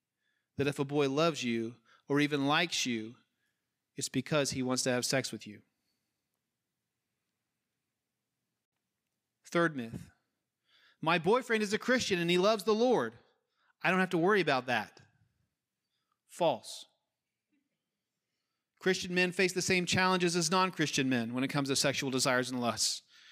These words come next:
They have the ability to overcome those lusts by the power of the Holy Spirit. But it isn't easy, and many who thought they were strong enough have fallen in these sins. Man, myth number four.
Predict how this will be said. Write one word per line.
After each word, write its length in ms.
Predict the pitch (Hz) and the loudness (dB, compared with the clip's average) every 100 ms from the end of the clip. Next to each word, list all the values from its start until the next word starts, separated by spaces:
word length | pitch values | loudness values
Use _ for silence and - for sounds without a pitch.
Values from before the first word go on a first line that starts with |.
| - - | -20 -6
They 100 | 147 | 0
have 160 | 160 165 | 0 0
the 60 | |
ability 280 | 170 180 185 | 0 2 0
to 100 | 190 | 0
overcome 520 | 180 160 - 196 240 | 0 0 -2 0 2
those 180 | 214 147 | 2 0
lusts 240 | 156 160 | 0 0
by 120 | - 156 | 0 -2
the 80 | |
power 240 | 147 175 185 | 0 0 2
of 60 | |
the 100 | 180 | 2
Holy 200 | 170 170 | 2 2
Spirit. 520 | 156 - 208 139 - - _ _ _ _ _ _ _ _ _ _ _ - | 0 0 0 0 -4 -20 _ _ _ _ _ _ _ _ _ _ _ -6
But 100 | 143 | -4
it 80 | |
isn't 280 | 160 175 185 | 0 0 -2
easy, 580 | 185 185 151 120 123 _ _ - | 0 0 2 -2 -4 _ _ -10
and 160 | 135 | -4
many 260 | 147 180 185 | -2 0 0
who 140 | 156 | 0
thought 520 | 143 - 165 175 - - | -4 0 0 0 -4 -10
they 80 | |
were 80 | 143 | -6
strong 300 | 135 175 160 | -4 0 0
enough 240 | 151 131 123 | 0 -2 -4
have 120 | 127 | -6
fallen 380 | - 147 135 123 | -2 -2 -2 -6
in 80 | |
these 140 | 127 123 | -6 -4
sins. 540 | - 147 117 - - _ _ _ _ _ _ _ _ _ _ _ _ _ _ _ _ _ _ _ _ _ - _ _ _ _ _ _ _ _ _ _ _ _ _ _ _ _ _ _ _ _ _ | 0 0 -2 -8 -16 _ _ _ _ _ _ _ _ _ _ _ _ _ _ _ _ _ _ _ _ _ -20 _ _ _ _ _ _ _ _ _ _ _ _ _ _ _ _ _ _ _ _ _
Man, 260 | - 127 117 | -8 -8 -6
myth 180 | 127 127 | -8 -4
number 180 | 135 123 | -4 -4
four. 400 | - 117 - | -6 -8 -8